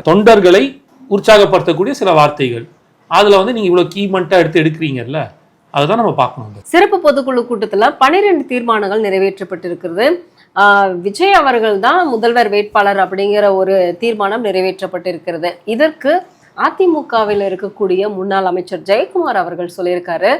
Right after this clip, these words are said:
Speaker 2: தன்னுடைய தலைவனின் தனித்தன்மையை கொண்டு வருவதற்காக அப்படி சொல்றாங்க கட்சியில இருக்கிறவங்கன்னு சொல்றாங்க சார். அப்ப அது மட்டும் இல்லாம சேலம் மணிகண்டன் அதிமுகவை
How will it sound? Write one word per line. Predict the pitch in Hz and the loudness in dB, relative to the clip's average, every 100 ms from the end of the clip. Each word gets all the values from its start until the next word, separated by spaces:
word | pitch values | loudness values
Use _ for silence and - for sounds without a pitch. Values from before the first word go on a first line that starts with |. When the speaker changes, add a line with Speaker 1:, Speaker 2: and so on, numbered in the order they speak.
| - - - - - | -6 -18 -12 -8 2
Speaker 2:
தன்னுடைய | 262 302 359 370 339 285 269 | 4 6 6 6 6 4 4
தலைவனின் | 269 294 349 330 339 370 302 | 4 6 6 4 2 0 2
தனித்தன்மையை | 302 415 381 330 302 277 277 277 | 4 4 2 2 2 2 2 0
கொண்டு | 254 240 | 0 2
வருவதற்காக | 233 214 196 196 196 185 185 254 440 - | 2 2 2 0 2 2 2 2 2 2
அப்படி | 208 226 262 | 0 0 2
சொல்றாங்க | 254 277 277 214 196 190 160 214 | 2 4 4 4 4 2 2 -2
கட்சியில | 208 247 214 | -2 -2 -2
இருக்கிறவங்கன்னு | 180 180 175 170 220 277 | -2 -4 -6 -4 -6 -4
சொல்றாங்க | 190 165 156 147 | -6 -6 -8 -10
சார். | 156 - _ - - - 190 | -12 -14 _ -20 -20 -4 -4
அப்ப | 220 240 | 2 4
அது | 240 320 | 6 6
மட்டும் | 359 349 | 4 2
இல்லாம | 285 247 262 370 - | 2 0 2 0 0
சேலம் | - 349 403 311 240 | 2 4 4 2 0
மணிகண்டன் | 254 285 254 240 302 208 | 0 0 0 0 2 0
அதிமுகவை | 220 262 226 214 190 | 0 -4 -4 0 0